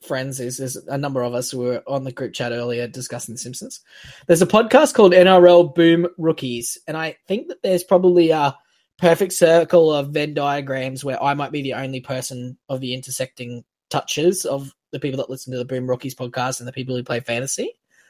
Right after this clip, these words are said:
I don't know why, um, but – they did an episode where they do, it's like a footy podcast, not a fantasy podcast. It's actually quite a good, uh, listen, to be honest. I would actually recommend it to people.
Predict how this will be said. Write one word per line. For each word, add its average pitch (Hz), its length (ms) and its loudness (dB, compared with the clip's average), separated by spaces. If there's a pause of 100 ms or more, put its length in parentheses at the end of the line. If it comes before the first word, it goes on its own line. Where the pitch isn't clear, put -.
(100)
I 170 60 2
don't 170 140 4
know 131 100 2
why, 151 480 0 (160)
um, 131 420 -2
but – 139 240 2 (680)
they 160 120 8
did 196 220 8
an 185 80 2
episode 170 540 8
where 165 140 8
they 151 160 2
do, 147 600 -2
it's 151 220 0
like 160 140 2
a 135 40 2
footy 180 300 8
podcast, 147 480 0
not 143 120 -2
a 127 40 -6
fantasy 123 340 -8
podcast. 123 440 -8
It's 151 100 -2
actually 196 240 6
quite 175 200 4
a 147 40 -2
good, 139 320 -4 (260)
uh, 139 280 -6
listen, 151 280 -2
to 123 80 -4
be 127 100 -4
honest. 139 280 -6
I 127 60 -4
would 139 300 -2
actually 131 260 -4
recommend 127 340 -6
it - 80 -10
to - 80 -16
people. 120 320 -8